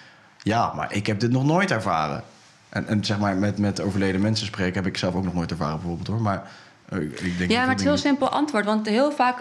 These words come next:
Speaker 2: eh, omdat als ik zeg van, "Ja, ik wist op mijn twaalfde al precies hoe of wat, weet je, mijn toekomst, et cetera." Wat overigens ook nadelen heeft, want het duurt heel lang voordat het er is. Dan moet je heel veel geduld hebben <laughs> en zo. Dus alles heeft voordelen en nadelen. Maar ook wat in de lining heel simpelweg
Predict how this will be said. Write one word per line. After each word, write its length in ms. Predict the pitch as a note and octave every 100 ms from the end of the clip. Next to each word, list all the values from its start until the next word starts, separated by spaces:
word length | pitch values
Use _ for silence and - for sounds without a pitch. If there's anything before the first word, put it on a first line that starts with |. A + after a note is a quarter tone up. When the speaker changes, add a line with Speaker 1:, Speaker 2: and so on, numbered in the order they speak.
| -
Speaker 2:
eh, 240 | A3 A3
omdat 320 | A3 A#3 A#3 -
als 160 | A3+
ik 100 | A3
zeg 320 | - G#3+ G#3+
van, 200 | - G#3
"Ja, 100 | G#3+ G3+
ik 80 |
wist 180 | G3 G3
op 60 | G3
mijn 140 | F#3+
twaalfde 340 | F#3+ F#3 F#3 F#3+
al 60 |
precies 420 | F#3 F3+ - G3 F#3+
hoe 100 | F#3+
of 120 | F3
wat, 280 | F3+ F#3 -
weet 160 | E3+ F3
je, 80 |
mijn 120 | F3+ E3+
toekomst, 380 | E3+ F#3 F3+
et 120 | F3 -
cetera." 320 | F3+ F3+ F#3
Wat 140 | F#3+
overigens 420 | F#3 F#3 F3+ F3 -
ook 260 | F#3+ - -
nadelen 460 | F3+ F3 F3 F3
heeft, 180 | F#3+ F#3+
want 80 | F#3+
het 40 | F3
duurt 160 | F3+
heel 140 | F3+ F3+
lang 200 | F3 F3
voordat 220 | F3+ F3
het 160 | - -
er 60 |
is. 160 | F3 F#3+
Dan 80 | F#3+
moet 100 | F3
je 60 | E3+
heel 80 |
veel 80 | E3+
geduld 260 | E3 F3 F3
hebben 240 | F3+ F3 F#3+
<laughs> 60 | F#3+
en 60 |
zo. 220 | G#3+ - A#3+ C4+ - - F4+ F#4+ - -
Dus 220 | A#3 - F#4+ F4 -
alles 180 | C#4 A3+
heeft 200 | C4 -
voordelen 300 | G#3+ F#3+ F#3+
en 80 | F#3
nadelen. 500 | F3+ F#3 F#3+ G3+ G#3 - - - -
Maar 260 | A3 A3 B3+
ook 100 | B3+
wat 160 | B3+
in 80 | B3+
de 60 | A#3+
lining 320 | B3+ C#4+ A#3+
heel 80 | A3
simpelweg 600 | G#3+ B3 A#3+ A3+ A3+ A3+